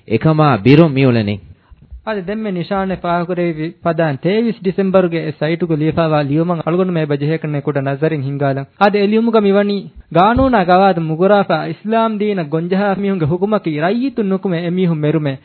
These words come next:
Speaker 2: අද මේ ඉබාරාත විස්නාලාර අලුගොන්න මෙන්න එබෙත්තෝ එවස් වර්ක විස්නේ මි ඉබාරාතුක මි දේහ කොදෙන්නේ මිහුන් මෙරුමේ පාරිගස්.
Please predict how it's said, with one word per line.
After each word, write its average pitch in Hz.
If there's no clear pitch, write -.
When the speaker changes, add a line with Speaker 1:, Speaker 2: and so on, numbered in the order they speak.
Speaker 2:
අද 269
මේ 285
ඉබාරාත 240
විස්නාලාර 208
අලුගොන්න 240
මෙන්න 226
එබෙත්තෝ 190
එවස් 170
වර්ක 170
විස්නේ 175
මි 202
ඉබාරාතුක 196
මි 180
දේහ 175
කොදෙන්නේ 165
මිහුන් 196
මෙරුමේ 160
පාරිගස්. 135